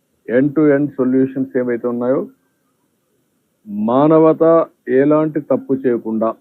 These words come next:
మనం మనుషులుగా సమర్థవంతంగా నిర్ణయాలు చేసి, ఆ సమర్థవంతంగా ఉండే నిర్ణయాలు అమలు చేసి ప్రాణ నష్టాన్ని కాపాడాం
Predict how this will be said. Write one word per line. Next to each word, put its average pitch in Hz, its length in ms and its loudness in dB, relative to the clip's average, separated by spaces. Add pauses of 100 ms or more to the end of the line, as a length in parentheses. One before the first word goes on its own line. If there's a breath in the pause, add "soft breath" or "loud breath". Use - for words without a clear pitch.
(100)
మనం 113 220 -4
మనుషులుగా 110 600 -4 (580)
సమర్థవంతంగా 147 920 0
నిర్ణయాలు 127 460 0
చేసి, 113 480 -6 (240)
ఆ 117 120 -2
సమర్థవంతంగా 143 840 -2
ఉండే 131 220 0
నిర్ణయాలు 123 460 -2
అమలు 123 220 0
చేసి 117 500 -4 (1300)
ప్రాణ 143 280 2
నష్టాన్ని 151 420 0
కాపాడాం 127 600 0